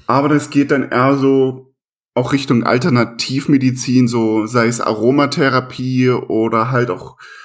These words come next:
äh, mit Duften oder sowas, was ja auch bewiesen ist, dass das hilft. Irgendwelche Düfte, die beruhigen oder belebend sind oder sowas.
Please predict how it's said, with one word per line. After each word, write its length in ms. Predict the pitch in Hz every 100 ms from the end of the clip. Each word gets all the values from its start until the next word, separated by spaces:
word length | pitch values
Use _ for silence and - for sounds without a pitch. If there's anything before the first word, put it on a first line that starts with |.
| - - - _ -
äh, 240 | 123 120
mit 260 | 120 120 117
Duften 480 | 170 180 - - 160
oder 320 | 104 135 135
sowas, 800 | 127 135 135 135 135 - - - _ _ _ _ -
was 240 | 123 127
ja 140 | 147 -
auch 140 | 123
bewiesen 500 | 127 123 135 165 147
ist, 160 | - -
dass 180 | 113 120
das 260 | 107 -
hilft. 640 | 131 127 113 87 - - _ _
Irgendwelche 360 | 101 110 104 127
Düfte, 300 | 110 - 113
die 140 | 104
beruhigen 1000 | 95 101 104 110 117 107 107 98 64 65
oder 280 | - 98 98
belebend 640 | 107 98 104 104 113 101 -
sind 320 | 98 90 -
oder 180 | 62 82
sowas. 720 | 78 73 76 71 - -